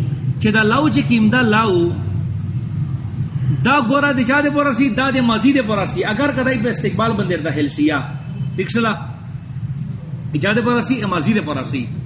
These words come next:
ویغه نه بعد دا دواړه چې کوم دي، که ان دا او که لو دا، دا دواړه چې کوم دي لازم د فعل سره دي۔ دا مطلب چې بعد د دې نه فعل وي، یا به لفظان وي، لو تقدیران وي۔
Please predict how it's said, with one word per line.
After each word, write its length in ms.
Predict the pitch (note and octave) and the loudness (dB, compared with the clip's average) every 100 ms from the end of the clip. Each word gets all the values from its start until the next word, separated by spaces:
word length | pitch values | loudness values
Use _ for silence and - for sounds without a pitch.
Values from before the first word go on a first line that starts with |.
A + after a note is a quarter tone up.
| - - - - - - - - - | -8 -10 -10 -8 -8 -8 -10 -8 0
ویغه 360 | G#3 D4+ D4+ | 2 4 2
نه 120 | D4 C4 | 2 2
بعد 380 | C4 C4+ C4 A#3 G#3 G#3 - - - - - - | 2 2 2 2 2 0 -4 -8 -10 -10 -8 -2
دا 100 | G3 | 0
دواړه 460 | F3 G3 C#4 D4+ D4 | 2 2 4 4 2
چې 80 | A3+ | 2
کوم 180 | C4+ C4 | 2 2
دي، 100 | C4+ | 2
که 140 | C4 A3+ | 2 2
ان 300 | B3+ C#4+ C#4+ | 2 2 2
دا 60 | |
او 240 | D4 C#4 A#3+ | 2 2 2
که 80 | B3+ | 2
لو 260 | B3 C#4 | 4 4
دا، 120 | C4 | 2
دا 100 | A#3+ | 2
دواړه 420 | A#3 G3 C#4 D4+ C4 | 2 2 4 4 2
چې 60 | A#3+ | 2
کوم 140 | B3+ | 4
دي 80 | B3 | 4
لازم 360 | A#3 G#3+ A3+ | 4 2 2
د 120 | G#3+ G3+ | 2 2
فعل 140 | G3+ | -2
سره 220 | F3 F3+ E3+ | -2 -2 0
دي۔ 100 | E3+ | 0
دا 160 | B3 | 0
مطلب 300 | C#4 A#3+ C4 | 0 0 -2
چې 80 | A3+ - | -2 0
بعد 140 | C4 | 0
د 100 | A3 | 2
دې 220 | A3+ B3 | 2 4
نه 180 | B3 B3 | 4 2
فعل 260 | A#3 G#3+ F3 | 2 2 4
وي، 200 | D#3 C3+ - - - | 2 2 -4 -12 -6
یا 160 | F3+ A#3+ | -2 2
به 80 | C4+ | 2
لفظان 440 | C4 G3+ B3 C4+ | 0 0 0 2
وي، 100 | C#4 | 4
لو 300 | A#3+ G#3+ B3+ | 4 2 2
تقدیران 520 | G3+ D#3+ D3 D#3 D3 | 0 -2 0 0 0
وي۔ 100 | C3+ | -2